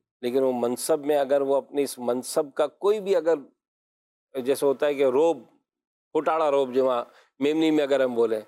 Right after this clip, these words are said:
تو یہ بھائی بعض اوقات مقام بنانے کے لیے بعض اوقات ہوتا ہے۔ اور اگر اس طرح کا کوئی انداز اختیار کرتا ہے تو وہ ہوتا ہے نا، امیر علیہ السلام فرماتے ہیں کہ آپ کا ایک جملہ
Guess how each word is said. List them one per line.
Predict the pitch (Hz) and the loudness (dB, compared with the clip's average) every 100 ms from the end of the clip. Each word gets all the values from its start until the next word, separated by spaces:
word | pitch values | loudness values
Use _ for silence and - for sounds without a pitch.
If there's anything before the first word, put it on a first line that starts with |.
| _ _ _ _ | _ _ _ _
تو | 123 | -8
یہ | 120 165 | 0 0
بھائی | 170 175 | 2 0
بعض | 160 156 | 0 0
اوقات | 156 143 160 | -2 0 0
مقام | 139 127 143 151 | 0 -2 -2 0
بنانے | 135 131 139 147 | 0 0 0 0
کے | 139 139 | 0 -2
لیے | 135 147 | 0 0
بعض | 131 127 | 0 -2
اوقات | 131 143 131 _ _ _ _ _ _ _ _ _ _ - | -2 -2 -4 _ _ _ _ _ _ _ _ _ _ -12
ہوتا | 135 143 104 | -2 -2 -2
ہے۔ | 98 _ _ _ _ _ | -12 _ _ _ _ _
اور | 127 143 151 - | -2 0 0 -2
اگر | 104 127 156 | -6 -2 -2
اس | 160 143 - | -2 -6 -2
طرح | 160 165 | 0 0
کا | 165 | -2
کوئی | 156 156 | -2 -2
انداز | 147 151 151 | 0 0 0
اختیار | 147 151 151 | -2 0 0
کرتا | 143 147 127 165 | 0 -4 0 -2
ہے | |
تو | 175 170 | -2 -2
وہ | 147 160 160 151 135 - _ | 0 2 2 0 -4 -16 _
ہوتا | 135 185 | -4 -2
ہے | |
نا، | 214 185 | 0 0
امیر | 151 | 2
علیہ | 151 | 0
السلام | 147 139 | 0 0
فرماتے | 143 143 135 143 143 | 0 0 0 -2 -2
ہیں | 160 | -2
کہ | 147 - | -4 -2
آپ | 131 135 - | -4 -4 -4
کا | 156 | -2
ایک | 156 127 | -2 -2
جملہ | 127 131 | -2 0